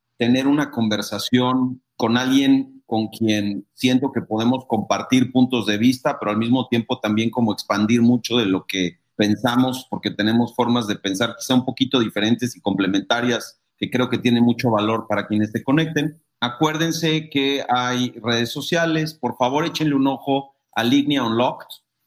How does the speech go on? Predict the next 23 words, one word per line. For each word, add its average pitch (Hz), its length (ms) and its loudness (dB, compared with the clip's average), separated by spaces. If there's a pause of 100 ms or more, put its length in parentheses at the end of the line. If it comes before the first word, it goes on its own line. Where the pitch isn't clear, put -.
(160)
Tiene 135 240 2
mucho 139 380 2
valor. 117 580 0
Tenemos 120 380 -2
ahí 120 160 2
material 117 500 0
interesante. 120 880 -2 (240)
Es 117 180 -2
ignia 131 300 2
unlocked 120 480 -2
punto 123 320 0
m 113 320 0
x. 156 360 -4
En 107 100 2
mis 107 120 0
redes 117 220 -2
sociales 113 480 -4
ahí 110 60 0
lo 107 120 -2
encuentran 110 440 -4
también. 151 440 0 (320)
Y 135 260 4
hoy, 165 500 0